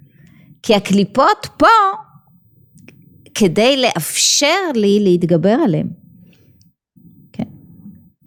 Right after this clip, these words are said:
הנה, ה-, ה-, ה-, ה-, הסטרא אחרא והקליפה נקראת עבודה זרה,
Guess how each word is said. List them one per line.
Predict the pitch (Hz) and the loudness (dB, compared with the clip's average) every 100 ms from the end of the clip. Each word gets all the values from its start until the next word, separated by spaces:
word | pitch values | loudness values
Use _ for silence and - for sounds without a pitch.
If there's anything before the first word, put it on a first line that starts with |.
| _ _ | _ _
הנה, | 220 175 233 - - | -4 0 -2 -4 -8
ה-, | - - 175 | -6 -4 -2
ה-, | 165 - | -2 -2
ה-, | 170 160 143 - - | -2 -2 -4 -8 -4
ה-, | 110 - 143 | -4 -2 -2
הסטרא | 165 - 269 349 262 | -2 0 0 2 0
אחרא | 269 - 311 | 0 -2 0
והקליפה | 208 185 180 170 - 233 320 | -2 -2 -2 -2 0 0 -2
נקראת | 202 233 247 | -2 -2 -2
עבודה | 220 208 247 | -2 -2 -2
זרה, | 247 208 190 302 349 | 0 -2 -2 -2 -4